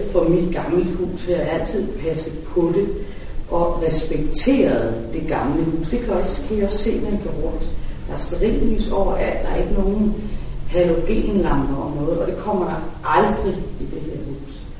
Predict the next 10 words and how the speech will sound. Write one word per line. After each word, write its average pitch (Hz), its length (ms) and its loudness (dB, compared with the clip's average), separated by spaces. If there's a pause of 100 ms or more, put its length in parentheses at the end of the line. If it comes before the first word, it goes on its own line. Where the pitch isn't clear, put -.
(160)
Det 208 100 0
her 214 200 0
hus, 220 340 -4
det 226 280 0
er 165 160 -2 (500)
et 143 160 -6
gammelt 190 380 2
hus, 202 340 0
man 165 160 0
skal - 120 -2